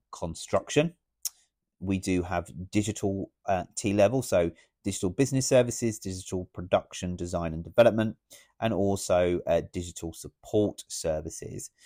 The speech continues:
With the construction, you've got, um, building service, engineering and construction,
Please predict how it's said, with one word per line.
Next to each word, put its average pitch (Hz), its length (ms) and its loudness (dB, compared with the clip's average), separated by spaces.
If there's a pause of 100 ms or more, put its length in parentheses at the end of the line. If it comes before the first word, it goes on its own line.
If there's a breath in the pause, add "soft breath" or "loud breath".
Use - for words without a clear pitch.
(220 loud breath)
With 139 120 2
the 147 60 4
construction, 117 680 2
you've 107 200 0
got, 98 300 8 (120)
um, 87 400 4 (180)
building 113 320 4
service, 92 600 2 (160)
engineering 90 560 -2
and 80 100 -6
construction, 127 680 -2